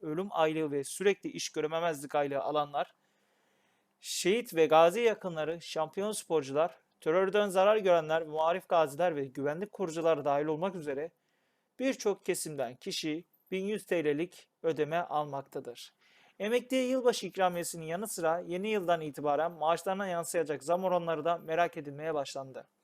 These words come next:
Asgari ücrete gelinen zam sonrasında büyük bir zam beklentisi için giren birçok emekli ve memur ciddi bir zam bekliyor. En düşük emekli maaşı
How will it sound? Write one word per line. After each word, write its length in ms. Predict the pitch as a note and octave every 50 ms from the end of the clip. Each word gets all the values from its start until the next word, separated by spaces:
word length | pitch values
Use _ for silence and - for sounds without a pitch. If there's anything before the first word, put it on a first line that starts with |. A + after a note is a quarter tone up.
| - - _ _ - - - - - _ -
Asgari 440 | E3 E3+ E3 F3 A3+ A#3 A#3+ C4+ C4+
ücrete 340 | A#3 F#3+ G3 F3 - F3+
gelinen 420 | D#3 D3 E3 D3+ D#3+ D#3 D#3 D3+ D3
zam 240 | C#3 E3+ F#3+ G3+ G3+
sonrasında 600 | - F#3 E3+ D#3+ D3 - - D3 D#3 E3+ F3 D3+
büyük 280 | D#3+ F#3+ A3+ G#3 - -
bir 100 | F#3 D#3
zam 260 | C#3 D3+ F3+ F#3 F3+
beklentisi 560 | F3+ D#3+ C#3+ - D#3+ D3 C#3+ C3+ - - D#3+
için 380 | D#3+ D3 - - F#3 F#3 F3+ - _ _ _ _ _ _ _ _ _ _ _ _ _
giren 460 | - F3 E3+ F3 D#3 C#3+ B2+ B2 B2
birçok 460 | D3+ G3 A3+ G#3 - - F3 - - -
emekli 480 | F3 E3+ E3+ E3+ E3 - - E3 C#3
ve 120 | C#3+ C#3 B2+
memur 440 | B2+ C3+ D3 D#3+ D#3+ D3+ E3 F#3 F#3+ - _ -
ciddi 420 | - E3+ - - - G3+ G3 F3+
bir 120 | E3+ F3+ D#3+
zam 400 | D3+ C#3 C3+ F3 F3+ F3 D#3+ D3
bekliyor. 640 | C#3+ C3 - _ - A#2+ F#2 - - - - - - _ _ _ _ _ _ _ - - - - - -
En 200 | G#3 A#3 A#3+ A3+
düşük 220 | G3+ - F3 D#3 - -
emekli 380 | - G3 F#3+ G#3 G#3+ G#3 - A3+
maaşı 520 | G#3+ G#3 G3 F#3+ - - G#3 G#3 G3+ -